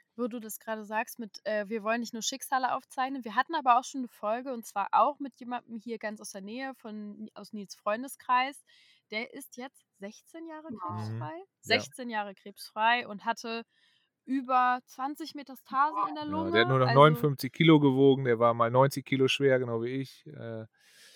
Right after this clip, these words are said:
Speaker 3: und, äh, der hat's dann eigentlich von der Klippe zurück wieder ins Leben geschafft und, äh, der war so der Erste, den ich angerufen hab, äh, als ich zu Hause wieder war aus dem Krankenhaus.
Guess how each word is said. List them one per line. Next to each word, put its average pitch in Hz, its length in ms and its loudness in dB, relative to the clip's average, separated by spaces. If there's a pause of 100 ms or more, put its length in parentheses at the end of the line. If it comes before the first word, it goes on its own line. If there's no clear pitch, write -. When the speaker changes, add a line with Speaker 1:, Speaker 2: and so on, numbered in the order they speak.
(340)
Speaker 3:
und, 107 520 -12
äh, 104 220 -2
der 104 200 2
hat's - 340 -4
dann 113 460 0 (220)
eigentlich 113 300 -10
von 120 160 -8
der 110 460 -4
Klippe 143 640 6 (120)
zurück 131 440 2
wieder 120 340 6
ins 117 240 -4
Leben 120 280 6
geschafft 113 480 -4
und, 107 260 -16
äh, 110 160 -12 (360)
der 120 420 8
war 120 160 8
so 127 160 4
der 117 420 4 (120)
Erste, 131 360 4
den 127 140 -4
ich 127 120 -10
angerufen 131 340 -4
hab, 117 120 -4 (140)
äh, 113 340 -14
als 107 180 -16
ich 113 80 -20
zu - 120 -14
Hause 143 280 2
wieder 139 200 2
war 131 120 -2
aus 117 100 -6
dem 127 60 -20
Krankenhaus. 120 560 -10